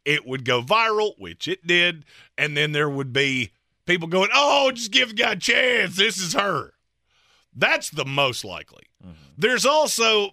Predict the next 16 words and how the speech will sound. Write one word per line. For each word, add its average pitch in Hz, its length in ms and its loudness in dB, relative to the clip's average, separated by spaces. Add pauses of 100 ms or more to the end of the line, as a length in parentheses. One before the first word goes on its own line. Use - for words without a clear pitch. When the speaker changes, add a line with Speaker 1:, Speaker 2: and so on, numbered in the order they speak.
Speaker 1:
eh, 330 260 4
maybe, 247 360 0
you 214 500 0
know, 202 180 4
he 190 140 0
thought 180 300 0
there 190 100 -4
was 170 100 -6
a 180 40 -12
vibe 226 420 0
there, 202 540 2
it, 190 140 -4
it, 196 380 -4
whatever. 180 480 0 (100)
Speaker 2:
Mm-hmm. 104 300 -14 (500)
Speaker 1:
There 294 220 2